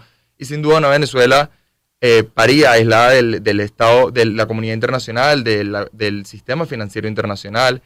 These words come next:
del acceso a bancos, del acceso a préstamos que el gobierno necesita urgentemente, sobre todo para temas que generan muchísimo descontento,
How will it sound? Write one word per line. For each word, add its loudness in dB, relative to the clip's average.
del -6
acceso -6
a 0
bancos, 0
del 0
acceso -8
a -10
préstamos -8
que -12
el -4
gobierno -4
necesita -14
urgentemente, -8
sobre -12
todo -8
para -4
temas -8
que -18
generan -8
muchísimo -12
descontento, -10